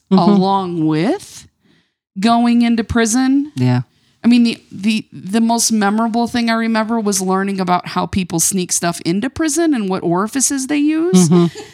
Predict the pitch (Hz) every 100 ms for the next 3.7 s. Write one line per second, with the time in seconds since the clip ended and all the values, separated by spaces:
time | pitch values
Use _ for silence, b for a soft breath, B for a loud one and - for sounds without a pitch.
0 | B - 240 - 277 508 - 392 330 226
1 | 240 233 - 208 - 185 175 160 160 160
2 | 165 151 - 143 151 269 180 - 196 -
3 | 165 170 170 170 139 135 131